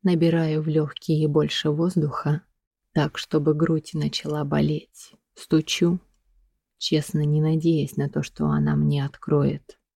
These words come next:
Но происходит чудо, и дверь отпирается,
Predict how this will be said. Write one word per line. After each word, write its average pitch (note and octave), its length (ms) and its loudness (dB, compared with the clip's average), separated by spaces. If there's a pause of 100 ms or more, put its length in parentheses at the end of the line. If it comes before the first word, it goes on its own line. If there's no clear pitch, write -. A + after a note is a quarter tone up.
(240)
Но E3+ 120 4
происходит D#3+ 680 0
чудо, C#3+ 540 -2 (600)
и F3 100 0
дверь D#3 280 4
отпирается, C#3+ 920 -2